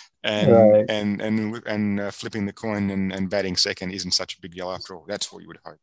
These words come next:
Speaker 1: but, um,
Speaker 2: I think we should also hope that, uh, flipping the coin is not an issue in Pune. Uh,
Speaker 1: Hmm.
Speaker 2: that's the only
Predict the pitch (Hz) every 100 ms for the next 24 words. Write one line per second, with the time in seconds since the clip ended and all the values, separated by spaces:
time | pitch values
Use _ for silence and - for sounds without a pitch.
0 | - - - - 87 87 _ - - -
1 | - - 508 208 156 - 175 - 156 190
2 | 185 190 165 165 156 160 151 160 156 _
3 | 151 127 120 123 135 147 139 - 131 131
4 | 139 139 - 127 120 120 123 123 123 117
5 | - 123 127 117 117 151 _ _ - 110
6 | 107 95 - - 127 120 127 123